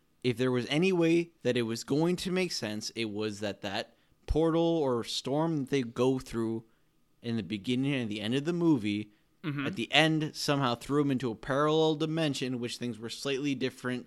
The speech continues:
Speaker 1: and Thade was a monkey that took over humanity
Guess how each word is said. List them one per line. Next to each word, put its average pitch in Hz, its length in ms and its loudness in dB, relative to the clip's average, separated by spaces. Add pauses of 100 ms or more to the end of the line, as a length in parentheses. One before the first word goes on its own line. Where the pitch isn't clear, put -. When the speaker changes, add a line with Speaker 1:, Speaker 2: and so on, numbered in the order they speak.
(260)
Speaker 1:
and 117 260 -4
Thade 113 520 0 (280)
was 127 260 0
a 139 60 0
monkey 113 600 -4
that 120 140 -6
took 127 200 -8
over 107 440 -6 (680)
humanity 104 800 -4